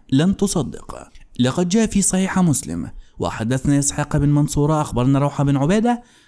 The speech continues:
حدثنا ابن جريج أخبرنا عطاء أنه سمع جابر بن عبد الله يقول: قال رسول الله صلى الله عليه وسلم: "إذا جنح الليل أو أمسيتم فكفوا صبيانكم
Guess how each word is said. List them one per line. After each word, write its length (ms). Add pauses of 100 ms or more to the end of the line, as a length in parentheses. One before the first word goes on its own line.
حدثنا 520
ابن 140
جريج 420 (380)
أخبرنا 440
عطاء 480 (320)
أنه 200
سمع 300
جابر 240
بن 120
عبد 260
الله 260
يقول: 480 (380)
قال 260
رسول 240
الله 240
صلى 280
الله 320
عليه 240
وسلم: 580 (280)
"إذا 200
جنح 320
الليل 460 (260)
أو 240
أمسيتم 600 (260)
فكفوا 520
صبيانكم 680